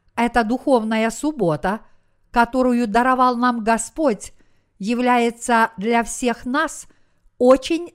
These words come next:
ценным благословением. Иисус Христос – который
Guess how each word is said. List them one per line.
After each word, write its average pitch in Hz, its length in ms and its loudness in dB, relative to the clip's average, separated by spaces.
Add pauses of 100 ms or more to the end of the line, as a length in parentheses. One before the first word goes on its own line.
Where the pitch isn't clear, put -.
ценным 220 640 -2
благословением. 247 1080 -2 (960)
Иисус 247 520 -2
Христос – 269 640 -4 (420)
который 254 600 0